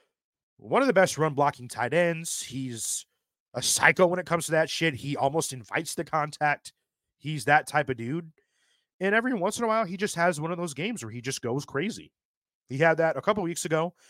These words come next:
against the Cowboys, three touchdowns, almost thirty fantasy points if you're into that. So maybe we've missed him on that,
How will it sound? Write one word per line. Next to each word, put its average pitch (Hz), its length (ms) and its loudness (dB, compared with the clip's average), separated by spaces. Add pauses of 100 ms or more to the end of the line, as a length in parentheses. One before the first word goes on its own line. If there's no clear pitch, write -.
(200)
against 143 240 -2
the 123 60 -10
Cowboys, 127 520 2
three 190 380 -6
touchdowns, 135 840 -6 (460)
almost 180 340 2
thirty 127 220 0
fantasy 113 440 -8
points 120 420 -12
if 110 120 -10
you're 104 140 -10
into 104 240 -12
that. 101 240 -4 (160)
So 117 420 -4 (920)
maybe 156 260 2
we've 147 380 0
missed 147 260 -2
him 143 140 2
on 117 140 2
that, 143 280 0